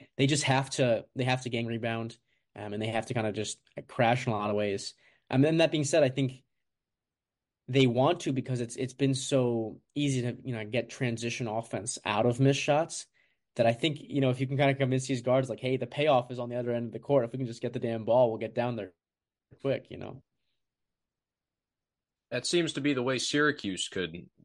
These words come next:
Speaker 2: could convince its guards to rebound because, hey, the Orange wanna run up and down the court. We'll see if the Sioux Falls Showdown, I don't even know if there's a, there's not a name for it. They just happen to be playing some neutral site game.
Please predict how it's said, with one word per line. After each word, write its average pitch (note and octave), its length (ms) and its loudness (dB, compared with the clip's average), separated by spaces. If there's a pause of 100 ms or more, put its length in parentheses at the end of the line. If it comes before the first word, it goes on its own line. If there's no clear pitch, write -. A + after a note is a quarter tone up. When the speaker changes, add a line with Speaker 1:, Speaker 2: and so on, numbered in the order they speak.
Speaker 2:
could F2 200 -12
convince F#2 440 -8
its - 140 -16
guards E2+ 340 -6
to E2+ 100 -10
rebound D#2+ 580 -8
because, E2+ 320 -10
hey, A#2 160 -2
the F#2 160 -4
Orange A#2 480 -2
wanna A2+ 300 -2
run A#2 180 2
up A2+ 140 -4
and A2+ 140 -4
down A2 200 0
the G#2 60 -4
court. G2 380 -2 (560)
We'll F3 160 4
see F#3 360 2
if B2 140 2 (480)
the A2+ 380 -4
Sioux F3+ 360 -2
Falls D#3+ 600 4 (460)
Showdown, E3 680 0
I C#3 160 -2
don't D3+ 120 2
even A2 120 -2
know G2+ 120 0
if - 80 -6
there's G2+ 220 -4
a, F#2 60 -8 (160)
there's B2+ 200 -4
not D3 180 0
a G2 40 -2
name A2+ 440 -4
for C#3 260 0
it. C#3+ 80 0
They G#2 120 -4
just G2+ 200 -8
happen A2+ 200 -6
to A2+ 140 -8
be G2+ 60 -14
playing A#2+ 300 -4
some A2+ 420 -6
neutral B2+ 360 -2
site C3 340 -2
game. C3+ 340 -2